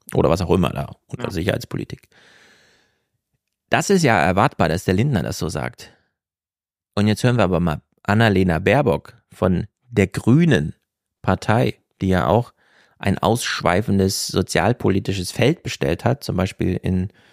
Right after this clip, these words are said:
Speaker 1: den Wahlprogrammen oder dann auch im Koalitionsvertrag, wo man soweit mitverhandelt hat und so weiter. Und bei Annalena Baerbock klingt es hier so.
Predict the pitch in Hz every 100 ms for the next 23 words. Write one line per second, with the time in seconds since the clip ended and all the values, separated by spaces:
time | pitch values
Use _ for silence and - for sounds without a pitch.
0 | _ _ _ _ _ - 107 104 98 -
1 | _ - - _ _ - 98 87 92 98
2 | 98 95 - - - 98 90 90 95 95
3 | 95 - 98 90 90 - 90 98 90 87
4 | 92 95 104 - 101 92 104 95 95 95
5 | 92 95 - 95 92 95 98 92 - 107
6 | 107 90 90 113 104 104 - 98 - 139
7 | 135 131 120 120 110 - 120 117 - 90
8 | 101 -